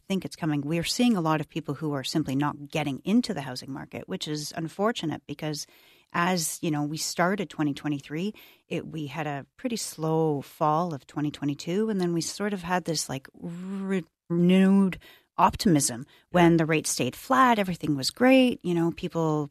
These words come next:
Speaker 2: A little blip, a
Speaker 1: That's
Speaker 2: little
Speaker 1: right, a
Speaker 2: blip
Speaker 1: little
Speaker 2: of
Speaker 1: blip,
Speaker 2: happiness.
Speaker 1: a little blip of happiness. We saw, you know, the prices going up because there was increased demand, the inventory was low,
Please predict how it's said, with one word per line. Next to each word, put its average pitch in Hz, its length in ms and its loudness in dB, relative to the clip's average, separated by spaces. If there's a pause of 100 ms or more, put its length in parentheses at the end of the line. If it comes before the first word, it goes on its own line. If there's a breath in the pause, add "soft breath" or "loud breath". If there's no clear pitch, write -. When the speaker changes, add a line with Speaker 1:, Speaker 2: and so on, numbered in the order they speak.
Speaker 2:
A 95 80 2
little 131 400 8
blip, 120 340 8
a - 40 0
Speaker 1:
That's 123 180 8
Speaker 2:
little 151 160 12
Speaker 1:
right, 135 100 8
a 240 40 10
Speaker 2:
blip - 120 12
Speaker 1:
little 277 180 12
Speaker 2:
of 262 60 10
Speaker 1:
blip, 120 140 12
Speaker 2:
happiness. 90 520 8
Speaker 1:
a 208 80 4
little 220 220 8
blip 226 220 2
of 226 100 0
happiness. 196 500 4
We 170 60 0
saw, 156 600 6
you 156 120 0
know, 143 120 0
the 139 100 -10
prices 202 420 0
going 139 300 0
up 247 160 2
because 170 280 -4
there 147 100 -4
was 143 280 -2
increased 151 500 -2
demand, 190 380 2
the 156 120 0
inventory 143 480 -2
was 135 160 -8
low, 214 280 2